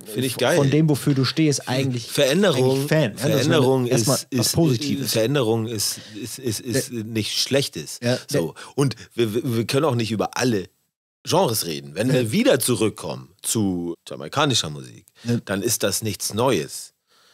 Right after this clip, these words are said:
Speaker 1: Jamaika war schon immer Veröffentlichungs-Madness,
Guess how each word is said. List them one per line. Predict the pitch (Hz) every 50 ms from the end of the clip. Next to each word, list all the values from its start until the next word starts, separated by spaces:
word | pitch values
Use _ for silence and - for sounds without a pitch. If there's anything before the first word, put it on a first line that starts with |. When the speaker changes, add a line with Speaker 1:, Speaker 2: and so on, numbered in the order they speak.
| _ _ _ _ _ _ _ -
Speaker 1:
Jamaika | - 92 87 92 120 156 175 - 165 143 135 131 120 120 107
war | 107 104 104 104
schon | 101 - 107 98 98
immer | - 120 123 107 92 82 73 69 - - _ _ _ _ _ _ - -
Veröffentlichungs-Madness, | - - 95 98 92 107 101 85 87 82 90 90 85 87 85 - - - - - - 104 107 98 98 101 113 110 110 110 98 98 90 80 71 - - - -